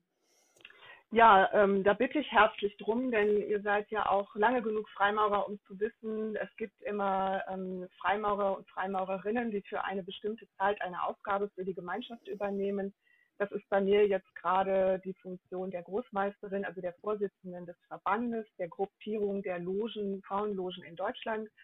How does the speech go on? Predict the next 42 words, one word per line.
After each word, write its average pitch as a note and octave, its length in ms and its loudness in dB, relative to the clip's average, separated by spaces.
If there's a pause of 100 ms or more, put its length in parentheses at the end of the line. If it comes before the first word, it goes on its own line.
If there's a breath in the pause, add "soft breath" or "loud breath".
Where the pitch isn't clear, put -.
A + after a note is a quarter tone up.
(440 loud breath)
Aber G#3+ 180 2
natürlich A3 540 0
ist - 120 -8
nicht G#3 220 -6
alles, G#3 300 2
was G#3 220 -4
ich F3+ 220 -14
sage, G#3+ 380 4
mit G3 240 0
meinen F#3 300 -2
Schwestern F#3 560 -6
abgestimmt. G3+ 800 -4
Und F3+ 140 -14
ich - 100 -20
habe F#3 260 0
auch - 140 -2
eine E3 160 -10
Meinung F3 440 -2
als D#3+ 160 -8 (120)
Person, G#3 420 -6
als E3 140 -12 (140)
Freimaurerin. F#3 760 -6 (520 soft breath)
Und, F#3 340 -2 (160)
ähm, F3 400 -6
ich - 200 -12
würde F3+ 200 -6
das E3+ 240 -10
auch E3+ 180 -10
sehr F3+ 160 -6
gerne F3 320 -4
immer E3+ 220 -12 (120)
trennen, G#3 360 2
die F3+ 120 -6 (100)
Themen, F#3 260 -4
die F3 180 -10
für E3+ 80 -14
den D#3+ 180 -16
Verband E3+ 460 -8
gelten E3 480 -10
und D#3 180 -20
das, E3 120 -14 (100)
was E3+ 120 -20